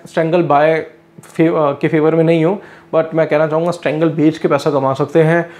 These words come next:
ये बहुत सारी स्ट्रेटजीज हैं दोस्तों, जिसको सीखना बहुत ज़्यादा ज़रूरी है और टेक्निकल एनालिसिस के साथ साथ बहुत अच्छी तरीके से काम करती है। हाँ, कहना चाहूँगा जब आप स्ट्रेटजीज बनाते हैं तो टेक्निकल एनालिसिस की वहाँ पे ज़रूरत पड़ती है।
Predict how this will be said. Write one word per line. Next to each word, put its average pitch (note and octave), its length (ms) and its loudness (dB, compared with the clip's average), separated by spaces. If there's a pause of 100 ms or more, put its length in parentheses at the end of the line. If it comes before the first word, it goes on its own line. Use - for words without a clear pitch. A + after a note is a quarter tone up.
(240)
ये A3 60 4
बहुत F3 280 0
सारी F#3+ 180 0
स्ट्रेटजीज E3+ 560 -2
हैं F3+ 140 0
दोस्तों, E3 260 0
जिसको - 260 -4
सीखना E3 280 -2
बहुत D3+ 300 0
ज़्यादा D#3 180 2
ज़रूरी C#3+ 380 0
है F#3 260 0 (240)
और F3 180 -2
टेक्निकल F3+ 400 -2
एनालिसिस D3 460 -4
के D#3 80 -6
साथ C#3+ 180 -2
साथ F3+ 180 -2
बहुत C#3 260 -2
अच्छी C3 180 -4
तरीके B2+ 320 -2
से F#3+ 120 -2
काम A#2 240 -2
करती A2+ 260 -2
है। B2 260 -2 (240)
हाँ, D#3 180 -8
कहना B3+ 180 2
चाहूँगा G#3 280 4
जब A3+ 160 2
आप A3+ 80 -2
स्ट्रेटजीज G3 440 -2
बनाते F#3+ 260 0
हैं F#3 60 -4
तो G#3 60 2
टेक्निकल F#3 400 0
एनालिसिस D3 480 -2
की F#3 100 -4
वहाँ C#3 160 -2
पे D3+ 100 0
ज़रूरत C#3 280 0
पड़ती E3+ 300 0
है। G3 260 0